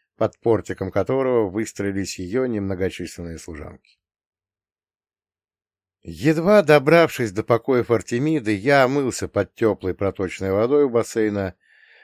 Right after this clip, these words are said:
вернулся в спальню и, упав на кровать, уснул. Уснул практически сразу. Тело мое настойчиво требовало отдыха. Настолько, что я даже не побеспокоился узнать,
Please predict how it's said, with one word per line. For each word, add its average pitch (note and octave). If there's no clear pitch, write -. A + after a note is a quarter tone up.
вернулся D#3+
в -
спальню D3
и, B2+
упав B2
на G2+
кровать, G#2+
уснул. -
Уснул D#3
практически B2
сразу. -
Тело D#3+
мое D3
настойчиво C#3+
требовало G2+
отдыха. C#2+
Настолько, D3
что -
я C#3+
даже C3+
не C3
побеспокоился C3
узнать, G#2+